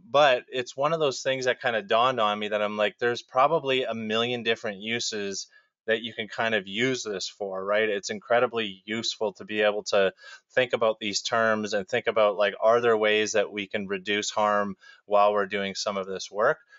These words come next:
This is definitely one of them, and it was totally by accident that I stumbled upon it. And again, looking at the search interface here, you can see without having to memorize some crazy Boolean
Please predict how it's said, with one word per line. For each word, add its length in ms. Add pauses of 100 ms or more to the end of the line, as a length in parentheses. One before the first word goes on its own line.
(200)
This 240
is 140
definitely 600
one 280
of 100
them, 180
and 360
it 80
was 180
totally 380
by 220
accident 580
that 100
I 80
stumbled 400
upon 340
it. 120 (800)
And 140
again, 460 (320)
looking 360
at 100
the 80
search 380
interface 580
here, 420
you 160
can 160
see 520 (200)
without 460
having 400
to 240
memorize 800
some 400
crazy 640
Boolean 800